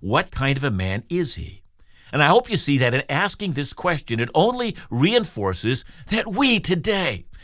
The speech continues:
need to pray most earnestly for those in positions of authority, that they would be guided by principle and by law, that they'd have the courage to stand against a mob and defend the rights of all.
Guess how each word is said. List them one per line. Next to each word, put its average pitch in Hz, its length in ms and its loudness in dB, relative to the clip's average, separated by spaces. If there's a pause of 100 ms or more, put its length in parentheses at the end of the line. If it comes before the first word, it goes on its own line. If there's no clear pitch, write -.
(120)
need 165 220 4
to 180 80 2
pray 170 300 4
most 202 520 6
earnestly 160 420 4
for 131 180 -2
those 165 480 2 (220)
in 156 160 2
positions 135 580 0
of 139 120 -4
authority, 143 600 -2 (600)
that 180 180 6
they 214 140 8
would 190 180 4
be 170 240 2 (200)
guided 208 520 6
by 170 200 4
principle - 680 -2
and 120 140 -4
by 120 140 -2
law, 123 640 0 (420)
that 165 140 6
they'd 214 160 6
have 185 160 4
the 165 80 4
courage 226 540 4
to 165 100 2
stand 220 580 2
against 151 380 2
a 151 60 2
mob 127 500 4 (260)
and 147 180 4
defend 185 540 4
the 170 120 6
rights 135 480 0
of 147 200 2
all. 135 520 -2